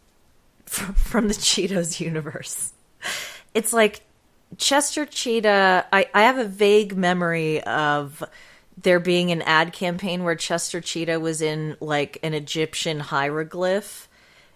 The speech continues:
and so he had kind of, like, the King Tut beard. Um, yes, I'm aware he probably didn't have a beard. I'm more talking about the sort of,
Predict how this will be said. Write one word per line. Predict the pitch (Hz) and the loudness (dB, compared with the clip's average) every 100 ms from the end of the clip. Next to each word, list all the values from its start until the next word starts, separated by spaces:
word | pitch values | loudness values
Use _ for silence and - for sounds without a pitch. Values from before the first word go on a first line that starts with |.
| _ - | _ -4
and | 165 160 156 151 - _ _ - | -2 -2 -4 -6 -10 _ _ -8
so | - 180 160 | -2 0 0
he | 180 | -2
had | 180 190 185 180 | -2 2 2 0
kind | 196 175 | -4 -2
of, | 170 | -2
like, | 165 147 - | -2 -2 -4
the | 156 160 | -10 -10
King | - - 170 170 170 156 - - | -10 -6 -4 -4 -4 -6 -10 -14
Tut | - 170 160 147 - _ _ _ _ _ _ 165 | -4 0 0 0 -8 _ _ _ _ _ _ -12
beard. | - 165 165 160 160 156 - | -4 0 2 2 0 -4 -2
Um, | 151 151 147 139 - | 0 0 -2 -6 -10
yes, | 160 175 170 170 - - | -2 2 4 4 0 -2
I'm | 165 160 | -2 0
aware | 160 156 156 156 | -2 0 0 0
he | 151 156 | -4 -6
probably | 143 147 147 147 147 143 | -4 -2 -2 -2 -4 -4
didn't | 143 139 | -6 -6
have | 139 143 | -4 -4
a | 143 | -4
beard. | 143 151 143 135 - - - - | -6 -4 -4 -6 -16 -20 -6 0
I'm | 190 | 4
more | 190 190 | 4 2
talking | - 175 175 165 156 | 4 2 2 -4 -2
about | 147 147 147 | 0 0 -2
the | 156 | -4
sort | - 165 156 | -4 -2 0
of, | 156 143 135 | -2 -4 -16